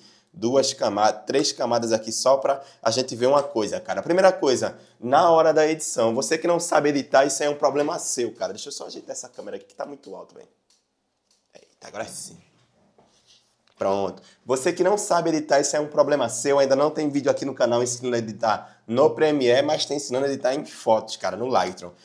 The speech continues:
Mas, enfim, se você não sabe editar, é problema seu, cara. Você não tá familiarizado com essas coisas aqui no Premiere, aí você vai ter que aprender. Não é minha obrigação te ensinar tudo também. Aqui, cara, eu estava utilizando o S-Log dois, gravei com a Sony Z V E dez,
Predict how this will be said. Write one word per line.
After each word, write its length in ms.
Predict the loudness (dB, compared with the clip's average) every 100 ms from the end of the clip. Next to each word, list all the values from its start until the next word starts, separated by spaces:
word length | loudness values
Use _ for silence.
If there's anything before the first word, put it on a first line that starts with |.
| -20 _
Mas, 540 | -2 4 6 6 2 0
enfim, 420 | 0 -2 -2 -2
se 120 | -2
você 180 | -2 -2
não 60 |
sabe 240 | 0 0 0
editar, 160 | 2
é 40 | 4
problema 320 | 4 4 2
seu, 320 | 0 -2 -2 0
cara. 240 | 2 2
Você 200 | 0 -4
não 100 | -2
tá 120 | 0
familiarizado 720 | 0 0 0 0 0 0 0
com 280 | -2 -6 -6 -14 _ -4
essas 420 | -2 0 -2 -2
coisas 380 | 0 0 2 2
aqui 220 | 0 0
no 100 | -4
Premiere, 480 | 2 0 2 2 4
aí 160 | 4
você 180 | 2 -2
vai 80 | -2
ter 140 | -2
que 80 | 0
aprender. 500 | 0 2 0 0 -2
Não 100 | 0
é 80 | -2
minha 160 | 2 2
obrigação 460 | 2 2 0 -2
te 80 | -8
ensinar 320 | -8 -2 -2
tudo 300 | -2 -6 -6
também. 340 | -4 -4 -6 -12 -20 -20 -20 _
Aqui, 400 | 0 0 -4 -8
cara, 300 | 2 4 4
eu 80 | 2
estava 340 | 0 2 2
utilizando 400 | 0 -4 -2 0
o 120 | 4
S-Log 500 | 4 2 2 2 4
dois, 260 | 2 2 2
gravei 220 | 0 0
com 100 | -2
a 60 | -4
Sony 240 | -2 -2
Z 140 | -2
V 120 | 0 2
E 140 | 2
dez, 500 | 4 2 2 -2 -6